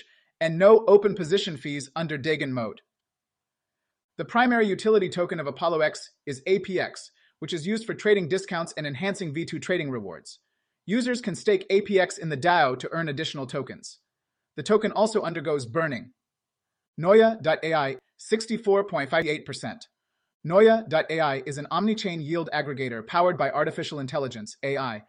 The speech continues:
that focuses on forecasting and enhancing yield outcomes. Their A I model optimizes yield farming by intelligently allocating liquidity across multiple blockchain networks, assets, and protocols. This approach aims to strike the right balance between maximizing rewards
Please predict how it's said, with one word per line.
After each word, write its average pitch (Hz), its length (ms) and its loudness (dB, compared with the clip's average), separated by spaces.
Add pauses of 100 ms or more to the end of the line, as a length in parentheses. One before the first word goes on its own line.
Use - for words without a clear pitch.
(320)
that 156 160 -4
focuses 214 400 2
on 160 160 -4
forecasting 180 580 0
and 147 140 -8
enhancing 151 440 -8
yield 143 240 -6
outcomes. 123 500 -8 (460)
Their 143 160 -4
A 202 160 4
I 214 140 6
model 151 340 0
optimizes 151 640 -4
yield 208 260 2
farming 120 360 -8
by 131 160 -6
intelligently 170 600 -4
allocating 151 520 -4
liquidity 127 560 -8 (280)
across 135 300 -8
multiple 190 400 -2
blockchain 147 400 -2
networks, 123 540 -10 (260)
assets, 139 520 -8 (260)
and 127 120 -10
protocols. 107 580 -12 (800)
This 180 120 -6
approach 175 460 -4
aims 156 220 -8
to 143 100 -14
strike 139 300 -6
the 131 80 -8
right 156 260 0
balance 135 340 -4
between 127 360 -10
maximizing 151 640 -4
rewards 123 480 -8